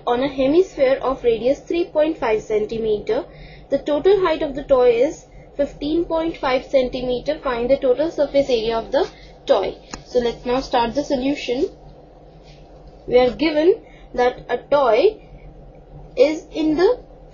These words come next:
form of cone mounted on a hemisphere. The radius of the hemisphere is three point five centimeter and the total height of the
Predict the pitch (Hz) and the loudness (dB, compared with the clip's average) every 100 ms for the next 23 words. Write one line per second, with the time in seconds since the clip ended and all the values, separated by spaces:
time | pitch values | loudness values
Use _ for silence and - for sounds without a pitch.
0 | - 285 269 370 - 311 381 - - - | -2 2 2 0 0 2 2 -2 -18 -20
1 | - - - - - - - - - - | -20 -20 -20 -20 -20 -20 -20 -20 -20 0
2 | 294 277 359 302 240 247 269 330 330 320 | 6 8 8 4 2 0 -2 0 0 0
3 | 349 294 254 277 - 302 302 427 - - | 0 -2 0 -2 -4 0 2 2 -2 -18
4 | - - 269 254 262 269 370 381 339 339 | -20 0 2 2 -2 2 2 2 0 0
5 | 330 294 285 311 - 302 320 - 311 - | 0 -2 -2 -4 -4 -4 -2 -2 -4 -4
6 | - 320 349 - 320 339 392 254 233 262 | -8 -6 -4 0 0 0 -4 -2 -2 -2
7 | - 269 269 285 277 277 320 381 - - | 0 0 0 -2 -2 -4 -4 -6 -6 -18
8 | - 247 262 294 285 - 349 349 311 311 | -10 -2 -2 0 0 2 0 0 0 0
9 | 277 240 403 | -2 -2 -2